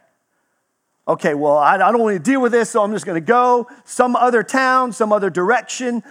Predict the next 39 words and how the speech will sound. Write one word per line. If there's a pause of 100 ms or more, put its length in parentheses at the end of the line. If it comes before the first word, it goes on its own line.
some
other
person, (200)
so
that
I
don't
have
to
confront (240)
this
giant." (220)
And
then
lastly,
some
of
us
adopt (680)
the
wrong
tools (1400)
to
deal
with
the
giants
in
our
lives. (500)
So
we're
kinda
like
David
standing
there
with
Saul's